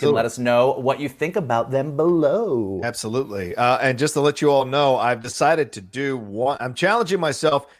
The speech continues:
Speaker 1: on the Outlaw Nation. I'm going to do one review of a Christmas movie every day. So twenty-five days of Christmas, I'm going to do leading into Christmas Day. So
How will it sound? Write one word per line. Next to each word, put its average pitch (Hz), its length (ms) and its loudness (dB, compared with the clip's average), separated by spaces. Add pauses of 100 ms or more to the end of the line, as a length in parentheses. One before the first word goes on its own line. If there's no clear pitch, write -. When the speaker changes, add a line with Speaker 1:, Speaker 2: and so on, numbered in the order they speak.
Speaker 1:
on 156 160 0
the 165 120 -2
Outlaw 143 260 -2
Nation. 131 400 -8
I'm 139 200 -4
going 160 140 -6
to 151 80 -10
do 147 160 -6
one 139 420 -2
review 139 260 -2
of 131 80 -2
a 117 60 -8
Christmas 147 500 -10
movie 110 420 -8
every 131 280 0
day. 110 220 -4
So 104 120 -14
twenty-five 156 520 -4
days 131 200 -2
of 107 80 -16
Christmas, 92 540 -8 (260)
I'm 104 160 -12
going 120 260 -6
to - 80 -20
do 117 140 -10
leading 131 500 -6
into 117 720 -4
Christmas 107 440 -12
Day. 107 380 -2
So 95 280 -4